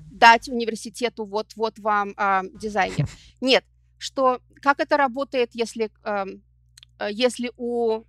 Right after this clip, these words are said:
Speaker 1: университета есть какая-то необходимость, скажем, они потеряли людей, люди ушли, у них есть какая-то, а, вакансия, а,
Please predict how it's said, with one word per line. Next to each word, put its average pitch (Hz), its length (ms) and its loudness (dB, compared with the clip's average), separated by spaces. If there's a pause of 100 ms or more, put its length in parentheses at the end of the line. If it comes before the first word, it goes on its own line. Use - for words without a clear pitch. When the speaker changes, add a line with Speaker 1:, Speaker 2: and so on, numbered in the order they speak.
Speaker 1:
университета 233 680 -4
есть 233 240 -4
какая-то 208 400 -4
необходимость, 262 880 -4 (180)
скажем, 247 460 2
они 226 240 -2
потеряли 220 480 0
людей, 247 440 0
люди 240 280 -4
ушли, 254 640 -2
у 220 100 -4
них 226 240 -6
есть 233 140 -8
какая-то, 214 520 -2 (120)
а, 202 120 -4
вакансия, 247 760 0 (640)
а, 220 200 8